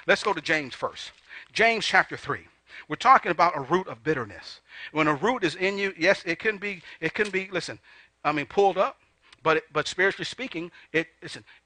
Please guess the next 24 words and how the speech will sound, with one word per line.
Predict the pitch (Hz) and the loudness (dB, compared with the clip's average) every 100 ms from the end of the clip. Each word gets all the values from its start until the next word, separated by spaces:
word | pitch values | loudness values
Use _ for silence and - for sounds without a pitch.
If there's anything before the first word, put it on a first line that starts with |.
| - | -10
we | 147 | -6
have | 160 185 170 | 2 4 4
to | 143 | 2
get | 180 202 | 2 2
into | 180 | 0
the | 180 | -6
Word | 143 170 165 | 0 2 2
of | 143 | 2
God. | 180 143 139 | 4 4 2
We | 151 | -4
have | - 151 | -4 -6
to | 147 | -10
pray. | - - 214 123 98 - 160 | -14 -4 -2 -2 -10 -20 -8
We | |
have | 147 170 | 0 0
to | 170 | 0
believe | 156 151 180 151 | -6 -4 -4 2
God | 196 196 | 2 2
and | 160 | -2
trust | 123 - - | -2 -2 -4
God | - 202 151 - - | -10 -8 -8 -12 0
that | 143 - | 0 2
that | 151 - | 0 2
seed, | - - 269 180 127 143 | -4 -4 -6 -10 -8 -10